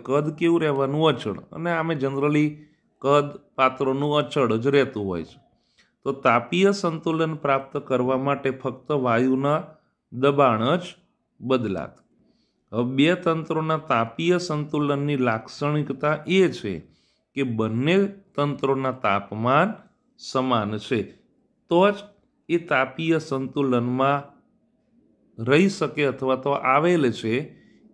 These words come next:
એવું આપણે કહી શકાય. તો જ અહીંયા તાપમાન સમાન હોય તો જ એ સંતુલનમાં છે એવું કહેવાય ને. લેવડ દેવડ અટકી ગઈ તાપમાનની,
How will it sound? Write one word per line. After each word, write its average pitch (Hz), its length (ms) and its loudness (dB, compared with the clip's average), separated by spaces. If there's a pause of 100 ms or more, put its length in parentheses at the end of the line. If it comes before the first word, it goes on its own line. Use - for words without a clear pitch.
એવું 147 280 4
આપણે 117 240 -2
કહી 110 260 -2
શકાય. - 480 -10 (880)
તો 170 240 6
જ 175 40 -4 (380)
અહીંયા 139 240 -2
તાપમાન 143 460 -2
સમાન 156 420 -2
હોય 151 140 -2
તો 165 240 0
જ 165 60 0
એ 165 60 2
સંતુલનમાં 156 760 -4
છે 151 120 -8
એવું 156 160 -2
કહેવાય 180 260 2
ને. 190 80 0
લેવડ 147 260 2
દેવડ 131 260 2
અટકી 185 320 0
ગઈ 127 200 4
તાપમાનની, 107 800 -2